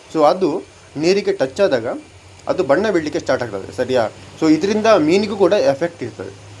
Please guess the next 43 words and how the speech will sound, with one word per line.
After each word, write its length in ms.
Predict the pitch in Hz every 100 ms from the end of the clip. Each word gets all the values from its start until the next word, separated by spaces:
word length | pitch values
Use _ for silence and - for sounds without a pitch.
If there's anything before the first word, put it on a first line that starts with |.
| - -
So 100 | 165
ಹಾಗಾಗಿ 520 | 147 185 196 135 190 - -
ಈ 60 |
ಕಲರ್ 320 | 151 127 165 180
ಕಲರ್ 280 | 196 196
ಸ್ಟೋನ್ 280 | - 156 170
ಹಾಕೋದು 320 | 160 139 165
ಬಹಳ 260 | 131 - 185
ಒಂದು, 480 | 185 160 180 156 127 - - - - -
ಆ, 80 | 135
ಡೇಂಜರ್ 380 | 131 175 202
ಆಗಿರುತ್ತೆ, 600 | 208 131 104 - - - -
ಸರಿಯಾ? 360 | 131 139 120 107
ನೀವು 300 | 113 151 165
ಈಗ 80 | 151
ಹಾಕಲೇಬೇಕು 640 | 123 135 - 220 196 196
ಅಂತ 120 | 175
ಹೇಳಿದ್ರೆ, 300 | 156 151 202 240 - - - -
ಆ, 140 | 139 139
ಅದನ್ನು, 320 | 165 180 175
ಅದಕ್ಕೂ 320 | 131 156 - -
ಕೂಡ 120 | 185
ಒಂದು 180 | 180 165
ಕ್ರಮ 240 | 147 175
ಇದೆ, 300 | 165 143 131 - -
ಸರಿಯಾ? 240 | 135 135 123
ಒಂದು 180 | 131
ಕಲರ್ 240 | 135 131 156
ಕಲರ್ 220 | 147 135
ಸ್ಟೋನನ್ನು, 540 | - 139 156 123 165 - - - - -
ಏ, 120 | 131
ತಂದು 360 | 127 151 196 196
ಅದನ್ನು 600 | 139 139 156 151 143 131
ಸ್ವಲ್ಪ 260 | 160 151 160
ಹೊತ್ತು 220 | 156 165
ನೀರಲ್ಲಿ 420 | 139 151 165 151
ಇಟ್ಟು 200 | 139 139
ಒಂದು 140 | 123 120
ಅರ್ಧ 200 | 123 147
ಮುಕ್ಕಾಲು 340 | 147 135 143
ಗಂಟೆ 220 | 131 135
ಒಂದು 260 | 139 131 135
ಬೇರೆ 280 | 131 139